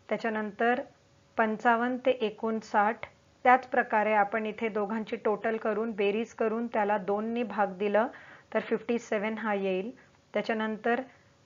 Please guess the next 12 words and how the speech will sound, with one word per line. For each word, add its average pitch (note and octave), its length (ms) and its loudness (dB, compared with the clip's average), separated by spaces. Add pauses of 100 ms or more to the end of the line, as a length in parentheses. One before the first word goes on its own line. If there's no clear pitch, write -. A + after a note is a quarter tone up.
(600)
पन्नास A3+ 640 2
अधिक A3 340 2
चोपन्न, A3+ 580 0 (1040)
त्याला A3 220 2
आपण A3 360 0
दोनने A3 380 0
भाग A3 220 0
दिला G#3 380 0
तर G#3+ 200 -2
बावन्न G3+ 580 4
हे G#3 260 -4
येतं. G#3+ 340 -4